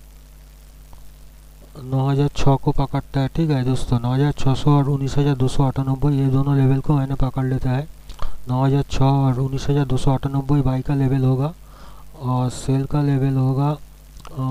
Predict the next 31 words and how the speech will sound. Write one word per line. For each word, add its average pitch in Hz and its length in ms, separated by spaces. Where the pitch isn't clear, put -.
आठ 131 120
हज़ार 139 240
नौ 127 180
सौ - 180
सतहत्तर, 143 800
sorry, 131 420
सेल 135 240
का 147 140
level, 143 360
अ, 131 1300
इधर 139 160
से 143 200
लूँगा 139 380
मैंने, 131 300
सेल 135 380
का 143 200
level 139 340
होगा 143 420
आठ 131 200
हज़ार 139 260
आठ 131 180
सौ - 180
पचानबे 139 720
और 135 120
अठारह 139 400
हज़ार 143 200
नौ 127 140
सौ 139 180
बावन। 120 460
ठीक 143 200
है, 117 140